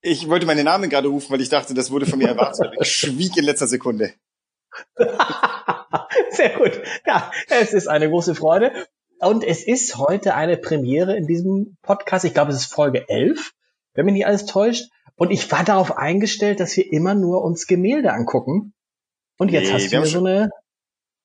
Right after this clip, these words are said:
Speaker 2: ja?
Speaker 1: Wir waren ja schon bei Fotografie. Mehrfach,
Speaker 2: Stimmt.
Speaker 1: zweifach. Wir
Speaker 2: Du hast recht.
Speaker 1: können
Speaker 2: Also, aber,
Speaker 1: mehr.
Speaker 2: aber du, ich meine, das, das ist für mich, das ist, und jetzt hast du mir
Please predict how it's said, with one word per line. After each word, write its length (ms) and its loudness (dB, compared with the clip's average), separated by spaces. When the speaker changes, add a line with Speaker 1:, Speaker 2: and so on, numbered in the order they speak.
Speaker 2:
ja? 460 0
Speaker 1:
Wir 180 0
waren 140 2
ja 80 0
schon 120 0
bei 80 2
Fotografie. 600 -2
Mehrfach, 960 -2
Speaker 2:
Stimmt. 280 2
Speaker 1:
zweifach. 220 -6
Wir 380 0
Speaker 2:
Du 200 -2
hast 140 0
recht. 120 0
Speaker 1:
können 120 2
Speaker 2:
Also, 100 2
aber, 100 2
Speaker 1:
mehr. 200 -6
Speaker 2:
aber 120 4
du, 80 6
ich 80 4
meine, 220 4
das, 180 0
das 120 -2
ist 180 0
für 80 0
mich, 160 2
das 120 0
ist, 100 -2
und 120 0
jetzt 200 -2
hast 180 -6
du 60 -2
mir 260 -4